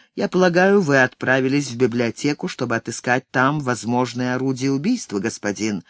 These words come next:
Судья Ди обернулся. «Я пошел туда прежде всего за тем, чтобы проверить, не написал ли Мэй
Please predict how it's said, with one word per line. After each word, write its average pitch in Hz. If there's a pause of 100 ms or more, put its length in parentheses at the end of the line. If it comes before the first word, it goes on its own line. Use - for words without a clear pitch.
(360)
Судья 139
Ди 131
обернулся. 160
«Я 135
пошел 156
туда 127
прежде 143
всего 143
за 127
тем, 180 (360)
чтобы 165
проверить, 180 (280)
не 175
написал 196
ли 196
Мэй 185